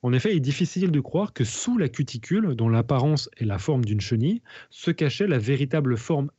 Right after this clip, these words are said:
actuelle de l'animal, celle d'une chrysalide.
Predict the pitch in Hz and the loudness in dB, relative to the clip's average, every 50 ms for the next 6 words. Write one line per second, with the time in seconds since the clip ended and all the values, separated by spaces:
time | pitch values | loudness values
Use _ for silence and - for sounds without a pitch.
0 | _ _ - 220 - - - - - 135 127 143 190 220 185 147 - _ _ _ | _ _ -6 -6 -6 -8 -10 -6 -2 0 0 2 2 0 0 -2 -6 _ _ _
1 | _ _ _ _ _ _ - 127 123 139 135 131 131 120 107 98 95 95 - _ | _ _ _ _ _ _ 0 0 2 2 2 2 2 2 0 -2 -4 -8 -12 _
2 | _ - - - 185 185 180 139 135 131 135 - - - 156 127 131 110 101 95 | _ -20 -4 -2 0 0 2 2 0 0 -2 -4 -2 -2 0 0 0 0 -2 -4
3 | 92 98 | -8 -12